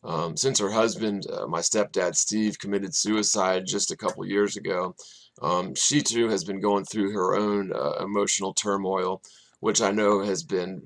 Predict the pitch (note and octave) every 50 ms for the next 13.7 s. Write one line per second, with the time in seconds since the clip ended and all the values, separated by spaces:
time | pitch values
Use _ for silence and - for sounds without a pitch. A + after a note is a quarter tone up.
0 | E2 D2 D2 A#2 A2+ A2+ G#2+ G#2 G2 E2 G#2 F2+ - G2 - - - - - -
1 | E2+ F2 F2+ E2 E2+ E2+ - _ _ _ - - - - E2 D#2+ E2 E2 E2 D2+
2 | - - - - D2+ D2+ - - F2+ F2+ D#2 - - G2+ F#2 F2+ F#2 F2+ E2+ G2+
3 | E2+ D2 D2 D#2 E2+ E2+ E2+ - - F2+ E2 - - - G2 G2 G2+ F#2+ F#2 F2
4 | - - G2 G#2+ A2 A2+ G2+ F#2+ G2+ G2+ G2 G2 G2 G2+ G2+ G2+ G2+ G2 F#2+ F#2
5 | F#2 F#2 F#2 - _ - - - - - - _ _ _ _ - D#2 D#2 D#2 D#2
6 | D#2+ D#2 - - - F2+ F2 F2 F2+ F#2 F2+ F2 - - C#2 D#2+ D#2 D2 D#2 D#2
7 | D2 D2 - _ _ _ _ _ _ _ _ _ - - - - - D2 B1+ B1
8 | D#2 D#2 E2 - - - G#2 F2 E2 F2 F2+ E2+ E2 E2 E2 D#2+ F2+ E2+ E2+ F2
9 | F2 F2+ F2+ F2+ E2+ - _ - - - _ _ _ _ - - - - - E2
10 | B1 A1 - - - - F#2+ F#2 D#2+ - - E2 F2+ G#2 G#2+ F2+ E2+ F2 F2 D#2+
11 | D#2 D#2+ E2 E2 E2 E2 E2+ F2 F2 E2+ - F2+ F2 - - E2+ E2 E2+ E2+ E2+
12 | F2 F2+ - F2+ F#2 F#2+ - - E2 D#2+ - - F2+ F#2+ F#2+ F#2+ F#2+ F#2 - F2+
13 | E2+ E2 D#2 - - F#2 F#2+ F#2 F#2+ F#2 F#2 F#2 F2+